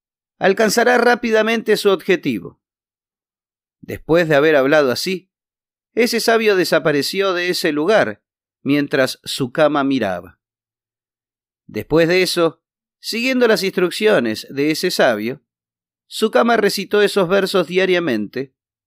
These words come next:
por el resto de su vida. Muy rápidamente, alcanzó el conocimiento completo de Sri Krishna, y desde el día que empezó a recitar esos versos, no sintió más sed ni hambre.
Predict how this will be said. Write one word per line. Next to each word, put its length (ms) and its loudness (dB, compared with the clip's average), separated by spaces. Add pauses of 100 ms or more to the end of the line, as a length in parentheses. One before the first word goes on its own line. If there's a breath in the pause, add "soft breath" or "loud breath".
(140)
por 160 4
el 120 0
resto 360 -2
de 100 2
su 200 -4
vida. 380 -8 (1300)
Muy 300 0
rápidamente, 1000 0 (500)
alcanzó 480 2
el 80 -2
conocimiento 680 0
completo 540 0
de 80 -2
Sri 240 -8
Krishna, 540 -6 (760)
y 160 -4
desde 300 2
el 140 -2
día 380 -2
que 100 -2
empezó 400 -2
a 80 4
recitar 800 -2
esos 320 0
versos, 600 -6 (720)
no 180 0
sintió 600 -2
más 480 -2
sed 420 -2 (500)
ni 280 0
hambre. 460 -10